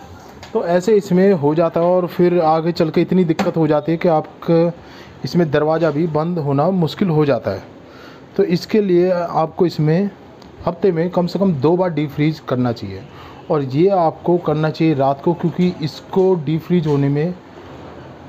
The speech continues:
काफ़ी time लगता है। क्योंकि मैंने सुना था YouTube पे वीडियो में कि भाई एक दो घंटे में हो जाता, पर ऐसा होता नहीं है। मैंने रात को करके छोड़ा और सुबह तक भी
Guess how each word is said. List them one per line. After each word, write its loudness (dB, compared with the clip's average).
काफ़ी 0
time 2
लगता -8
है। -16
क्योंकि 0
मैंने 0
सुना 0
था -2
YouTube -2
पे 0
वीडियो 2
में 0
कि 0
भाई 2
एक 0
दो 2
घंटे -2
में 0
हो 2
जाता, 0
पर -2
ऐसा 2
होता 2
नहीं -2
है। -8
मैंने 2
रात 0
को 2
करके 0
छोड़ा 0
और 0
सुबह 2
तक -2
भी 0